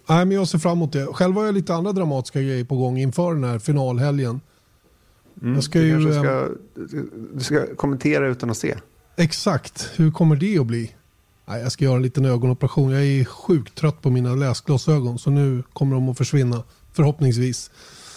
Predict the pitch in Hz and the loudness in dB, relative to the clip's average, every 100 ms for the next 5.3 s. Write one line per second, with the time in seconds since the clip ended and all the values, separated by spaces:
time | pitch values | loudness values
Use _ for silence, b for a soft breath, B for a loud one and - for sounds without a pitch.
0 | B - 131 139 - 131 117 - 135 123 | B -2 2 2 2 0 0 2 2 2
1 | 117 123 123 123 156 151 - 127 110 131 | 2 2 2 4 4 2 0 -6 -2 0
2 | 127 143 - 131 123 127 131 131 120 117 | 2 0 2 0 2 0 0 2 2 0
3 | - - - 143 135 135 135 143 - 139 | -2 -8 0 2 4 4 4 2 2 2
4 | 120 117 110 117 - 123 120 139 143 120 | 2 0 0 0 2 2 2 2 2 4
5 | 143 127 - | 2 0 2